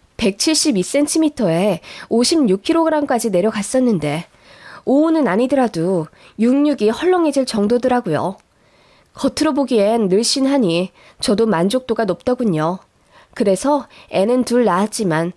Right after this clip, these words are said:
치마도 곧잘 입고 다니고 그랬습니다. 남편도 제 앞에선 힘들어서 살 빠진 것 아니냐며 안쓰러워는 했지만 남자는 남자라 그런지 날씬해진 제 모습에 웃음을 못 감추더라고요.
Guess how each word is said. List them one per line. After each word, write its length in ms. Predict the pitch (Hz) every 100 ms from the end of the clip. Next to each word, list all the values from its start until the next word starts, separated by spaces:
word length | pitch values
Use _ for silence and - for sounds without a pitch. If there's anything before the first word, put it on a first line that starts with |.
| - -
치마도 420 | - 359 339 294
곧잘 380 | 220 190 277 285
입고 220 | 277 233
다니고 360 | 233 185 190 208
그랬습니다. 840 | 226 226 - 233 175 147 147 - - _ - - -
남편도 440 | 190 196 233 247 262
제 160 | 240
앞에선 640 | 226 247 262 - 208 226 190 - -
힘들어서 520 | - 339 320 302 311
살 200 | - 277
빠진 320 | 339 311 285
것 160 | 285 170
아니냐며 680 | 180 247 262 190 147 165 - -
안쓰러워는 720 | - 190 226 311 311 277 247
했지만 600 | 285 294 285 180 175 202 - _ - -
남자는 500 | - 175 233 262 262
남자라 400 | 202 196 254 262
그런지 640 | 254 247 233 165 185 208 196 _ -
날씬해진 600 | - 202 240 311 311 302
제 120 | 277 254
모습에 580 | 185 202 269 170 180 - - -
웃음을 420 | 208 208 233 240
못 220 | 190 208
감추더라고요. 880 | 277 277 - 277 262 233 143 147